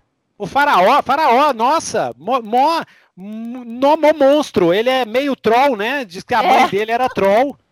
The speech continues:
Speaker 1: Ele é
Speaker 2: É.
Speaker 1: enorme, cara, um dos melhores, é, um dos melhores guerreiros lá da arena de Porto Invicto. É um
Speaker 2: Pois é.
Speaker 1: monstrão, que legal, você conhece o Faraó. O Faraó é gente fina demais,
Speaker 2: Gosto.
Speaker 1: ele bebe é barril de, de, de grog, né?
Speaker 2: É.
Speaker 1: Inclusive, vocês sabem o que que
Speaker 2: Ele é
Speaker 1: tem o grog?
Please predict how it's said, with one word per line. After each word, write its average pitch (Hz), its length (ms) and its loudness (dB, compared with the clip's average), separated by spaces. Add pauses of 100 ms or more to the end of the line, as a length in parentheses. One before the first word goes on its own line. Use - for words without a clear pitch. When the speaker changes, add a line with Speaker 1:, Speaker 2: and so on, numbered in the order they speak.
(180)
Speaker 1:
Ele 208 120 -8
é - 40 -2
Speaker 2:
É. 220 160 -2
Speaker 1:
enorme, 277 360 0
cara, 254 260 -2
um 254 80 -10
dos 247 140 -12
melhores, 254 760 -2
é, 208 300 -2
um 214 140 -4
dos 208 160 -14
melhores 220 600 -2
guerreiros 190 520 -2
lá 185 160 0
da 202 120 0
arena 190 440 -2
de 165 100 -12
Porto 185 240 -4
Invicto. 160 580 -10 (440)
É 277 40 -4
um 330 100 2
Speaker 2:
Pois 349 100 -4
é. 349 80 2
Speaker 1:
monstrão, 240 540 -2
que 302 220 -8
legal, 285 360 0
você 262 120 -6
conhece 262 360 -2
o - 20 -16
Faraó. 240 320 2
O 226 40 2
Faraó 247 240 0
é 302 40 -4
gente 277 260 -10
fina 240 380 -10
demais, 180 340 -4
Speaker 2:
Gosto. 262 120 4
Speaker 1:
ele 202 60 -6
bebe 226 260 -2
é 269 40 0
barril 220 520 -4
de, 143 300 -10
de, 147 340 -10
de 156 100 -10
grog, 156 480 0
né? 165 260 -12
Speaker 2:
É. 196 320 -10
Speaker 1:
Inclusive, 262 500 -2 (280)
vocês 220 260 -2
sabem 269 500 -4
o 214 120 -4
que 277 220 -4
que 294 80 -6
Speaker 2:
Ele 226 80 -10
é - 20 -6
Speaker 1:
tem 233 180 0
o 220 60 0
grog? 175 520 0